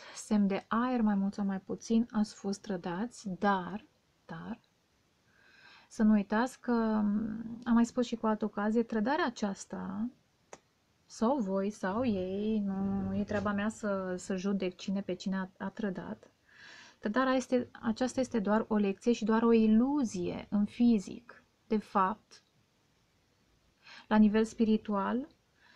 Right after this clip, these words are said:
toate aceste dureri și suferințe au fost lecții ca să vă transformați. Trecutul apropiat, cavalerul de monede, bănuiesc că sunteți voi. Încercați să manifestați ceva nou,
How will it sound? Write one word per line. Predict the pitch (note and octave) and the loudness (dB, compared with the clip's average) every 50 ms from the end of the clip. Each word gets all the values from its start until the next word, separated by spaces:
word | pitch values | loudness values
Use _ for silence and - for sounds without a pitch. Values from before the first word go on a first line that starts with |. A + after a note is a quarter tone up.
| - _ _ _ | -20 _ _ _
toate | _ - A#3+ C4 - C4+ | _ 0 0 2 2 0
aceste | B3+ A3+ - C4 A#3+ - - B3 | -2 0 -2 -4 -4 0 0 2
dureri | A3 F#3+ F#3 G#3+ A#3 C4+ B3+ G#3+ G3 F#3+ F#3 F#3 F#3 G#3+ | 2 2 2 2 2 4 2 2 2 2 2 0 0 -2
și | - - G#3+ | -4 -6 -10
suferințe | - - A#3 A3+ - A#3+ A3 G#3 F#3+ G3 G#3 - | -6 -4 -4 -2 0 0 0 2 0 -2 -2 -2
au | A3+ | -4
fost | G#3+ - - G#3 G3 - - | -4 -4 -6 -6 -6 -4 -2
lecții | G#3 G3 G#3 G#3 G3 F3+ - - - - F3+ E3+ E3+ F3+ G#3 B3 C4 - | 0 0 2 0 0 -2 -6 -12 -16 -12 -10 -8 -6 -6 -6 -6 -8 -10
ca | - - G#3 G#3 | -10 -8 -8 -6
să | G#3+ - - G#3+ G3+ | -6 -4 -4 -4 -4
vă | G3 G3+ G3+ | -2 -4 -6
transformați. | G3+ - G#3+ G3+ G3+ G3+ - - G3+ F#3+ F#3+ F3+ F3 F3+ - _ - - - - - _ _ _ _ _ _ _ _ _ _ _ _ _ _ _ _ _ _ _ _ _ _ _ _ _ _ _ _ _ _ _ _ _ _ _ _ _ _ _ _ _ _ - - - - - - _ | -4 -4 -2 -2 -2 -4 -4 -8 -6 -4 -4 -4 -6 -8 -14 _ -20 -18 -18 -18 -20 _ _ _ _ _ _ _ _ _ _ _ _ _ _ _ _ _ _ _ _ _ _ _ _ _ _ _ _ _ _ _ _ _ _ _ _ _ _ _ _ _ _ -20 -20 -20 -20 -20 -20 _
Trecutul | _ - G#3 G3 - A#3 - A#3+ A#3+ | _ -8 -8 -4 -4 -4 0 2 2
apropiat, | A#3 A3+ - A#3+ A#3 A3+ - A#3 A#3+ C4+ C#4 - _ | 2 2 2 -2 -2 0 0 -2 -2 -2 -4 -8 _
cavalerul | - B3+ B3 A3+ B3 B3 B3+ C4 C4 A#3+ | -2 -2 0 2 2 0 2 0 0 0
de | A#3 | 2
monede, | B3+ B3 B3+ B3 A3+ G#3 F#3 F3+ | 2 4 6 6 4 4 2 -2
bănuiesc | E3+ E3 F3 F3+ F#3+ G3 G3 F#3+ - - | -2 -2 -2 0 0 0 -2 -4 -4 -6
că | G#3+ | -8
sunteți | G#3+ - A3 G#3+ A3+ A3 F#3+ | 0 0 0 2 2 -2 -4
voi. | F#3+ F#3+ F3+ E3+ - - - _ _ _ - - _ _ _ _ - - G#3+ G#3+ A3 A#3 A#3+ A3 - - | -4 -8 -8 -8 -10 -12 -14 _ _ _ -20 -20 _ _ _ _ -4 -2 0 0 0 -2 -4 -10 -10 -4
Încercați | - A#3 A3 - B3 A#3+ A#3+ - D#4+ D#4+ - | 0 0 0 2 0 -2 -2 -2 -4 -4 -2
să | - C#4+ B3+ | -2 2 4
manifestați | A#3+ A#3 B3 B3+ B3+ C4 B3 - - B3+ B3 - - C4+ C4+ B3+ - | 6 6 6 6 4 2 2 0 -2 -4 -4 -4 -6 -6 -6 -6 -6
ceva | - - A#3 G#3+ G#3+ A3 A3 | -6 -6 -6 -2 0 0 0
nou, | G#3 G3 F#3 F#3 F3+ F3+ F3 F3+ F#3+ A3 C4 C#4+ | 0 0 -4 -6 -8 -10 -8 -6 -6 -6 -6 -6